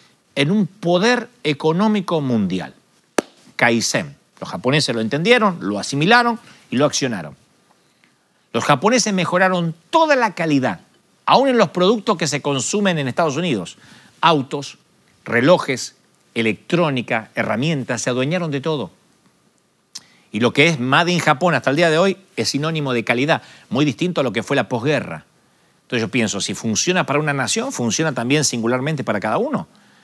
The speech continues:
Si aunque sea lográs mejorar algo de vos mismo, un uno por ciento por día, al final del año vas a ser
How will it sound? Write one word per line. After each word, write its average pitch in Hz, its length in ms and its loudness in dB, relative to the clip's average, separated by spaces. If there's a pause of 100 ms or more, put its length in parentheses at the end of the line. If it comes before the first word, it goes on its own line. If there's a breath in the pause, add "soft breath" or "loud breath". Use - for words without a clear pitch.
(340 soft breath)
Si - 180 -2
aunque 139 320 0
sea 240 260 0
lográs 202 380 2
mejorar 196 560 2
algo 190 320 4
de 170 80 2
vos 202 220 2
mismo, 120 480 0 (540 soft breath)
un 180 280 2
uno 240 320 0
por 156 160 -2
ciento 180 420 -2
por 135 220 -4
día, 170 300 -2 (640 soft breath)
al 139 160 2
final 202 280 0
del 196 140 2
año 220 180 2
vas 165 160 2
a 151 60 -4
ser 185 280 -2